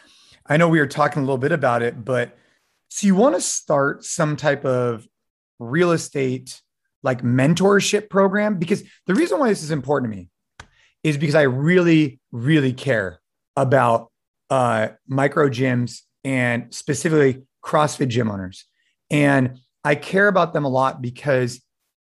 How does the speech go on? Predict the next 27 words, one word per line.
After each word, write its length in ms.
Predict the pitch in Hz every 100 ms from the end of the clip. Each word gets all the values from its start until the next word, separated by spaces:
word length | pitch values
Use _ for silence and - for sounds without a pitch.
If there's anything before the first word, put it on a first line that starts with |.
| _
I 180 | 143 151
know 340 | 147 143 156
that 320 | 143 135 - -
for 80 |
the 60 | 143
most 360 | 127 143 143 -
part, 280 | 123 120
most 240 | 120 135 151
of 60 |
these 120 | 156 127
people 240 | 151 135
got 200 | 123 123
into 140 | 135
this 160 | 131 127
for 100 | 120
the 60 | 110
right 180 | 113
reason. 400 | 110 113 98 101
They 100 | 98
really 260 | 135 165 143
did. 200 | 110 101
They 80 | 131
wanted 300 | 160 180 175
to 40 |
impact 380 | 165 165 160 127
people's 240 | 151 135
lives. 500 | 113 120 120 113 107